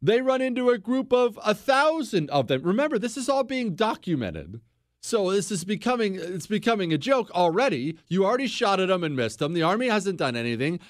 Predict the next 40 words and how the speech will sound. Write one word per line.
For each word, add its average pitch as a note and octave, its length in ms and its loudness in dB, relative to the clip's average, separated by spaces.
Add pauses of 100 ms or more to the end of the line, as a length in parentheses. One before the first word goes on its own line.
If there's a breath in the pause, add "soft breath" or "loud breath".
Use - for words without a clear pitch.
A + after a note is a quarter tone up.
(120 loud breath)
They G3+ 160 4
run A#3 240 0
into A#3+ 320 -2
another A#3+ 380 0
group F#3+ 260 -2
of D#3 140 0
a D3 80 -2
thousand. D3 680 -2 (540)
Boom, A#3 520 2 (160 loud breath)
machine D4 680 2
gun C#3+ 280 2
jams. G2 840 -4 (580)
They F#3+ 220 4
take G3+ 300 0
off G#3 240 2
again. C4 400 0 (560)
Now, G#3+ 800 2 (360 soft breath)
now F3+ 320 2
this A#3 260 -4
is G#3+ 120 -4
starting F3+ 380 0
to E3+ 80 2
get E3 180 -2
to D#3+ 100 -10
be E3 140 -2
front D3 340 -4
page C#3+ 400 -2
news C#3+ 340 0
as B2 160 0
things D3+ 300 0
are D3 80 0
getting C#3 260 -2
cabled C3+ 460 -2
back C3+ 300 0
and A#2+ 120 -2
forth C3+ 360 0
about E2 260 0
this D#2+ 220 -8
whole D2+ 160 -4
thing. - 180 -10